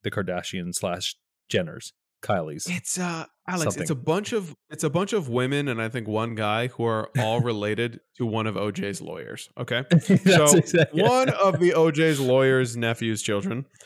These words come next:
Speaker 2: um, she was found making out, or, sorry, heavy petting. They weren't making out. They're
Speaker 1: Okay.
Speaker 2: kissing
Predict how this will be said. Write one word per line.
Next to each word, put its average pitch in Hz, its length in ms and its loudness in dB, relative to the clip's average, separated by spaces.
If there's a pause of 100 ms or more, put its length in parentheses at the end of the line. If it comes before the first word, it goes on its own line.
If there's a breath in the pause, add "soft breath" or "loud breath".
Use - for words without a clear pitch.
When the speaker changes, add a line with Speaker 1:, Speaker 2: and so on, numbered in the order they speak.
(300 loud breath)
Speaker 2:
um, 127 600 0 (240)
she 233 500 -2
was 151 280 0
found 127 580 -2 (180)
making 123 540 -4
out, 104 340 -2 (280)
or, 127 200 -4 (440)
sorry, 107 180 -2
heavy 135 320 -2
petting. 92 480 -6
They 156 140 4
weren't 120 220 0
making 90 220 -6
out. - 160 -10
They're 135 120 -4
Speaker 1:
Okay. 113 160 -10
Speaker 2:
kissing 120 380 -2